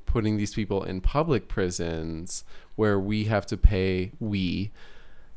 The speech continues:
the American taxpayer, has to pay for their daily lives. So paying for the unused bed is cheaper than paying for someone's life. And so it, what's the word? Like,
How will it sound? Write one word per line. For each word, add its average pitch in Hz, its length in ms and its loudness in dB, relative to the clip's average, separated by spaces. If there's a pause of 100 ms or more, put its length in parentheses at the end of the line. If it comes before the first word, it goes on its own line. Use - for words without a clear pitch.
(120)
the 104 120 0
American 123 480 0
taxpayer, 95 640 0
has 107 240 2
to 113 100 -2
pay 98 400 4
for 101 220 -2
their 95 180 0
daily 95 380 2
lives. 92 580 2
So 110 160 4
paying 127 360 8
for 131 120 -2
the 104 160 2
unused 98 440 0
bed 98 340 4
is - 200 -6
cheaper 107 460 -2
than 90 160 -2
paying 87 680 0
for - 160 -4
someone's 85 420 -4
life. 67 500 -4
And 92 180 -4
so 95 260 0
it, 95 260 -4 (600)
what's - 240 0
the 156 100 6
word? 107 380 0
Like, 82 260 -4